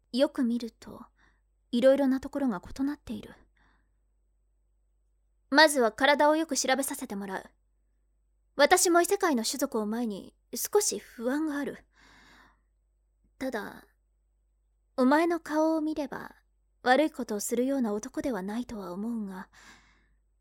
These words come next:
私は男の裸を見たことがない。だから、その確認も兼ねて、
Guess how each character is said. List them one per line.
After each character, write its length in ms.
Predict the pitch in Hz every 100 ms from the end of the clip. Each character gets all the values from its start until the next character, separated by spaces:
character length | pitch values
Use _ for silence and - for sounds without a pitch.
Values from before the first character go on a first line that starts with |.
| _ _ _ _ _ _ _ _
私 540 | - - 262 359 359 349
は 340 | 330 320 - _ _ _ _ _
男 360 | 262 262 311 320
の 100 | 302
裸 400 | 285 302 - 254
を 60 | 233
見 120 | 254
た 80 | 254
こ 100 | 208
と 100 | 202
が 120 | -
な 140 | 190 185
い。 160 | - _ _ _ _ _ _ _ _ _ _ _ _ _ _ -
だ 140 | 269
か 120 | 269 196
ら、 200 | - - - - _ _ _ -
そ 180 | - 359
の 100 | 427
確 220 | 403 392
認 160 | 370
も 120 | 359 359
兼 200 | - 415
ね 100 | 370
て、 360 | 220 - -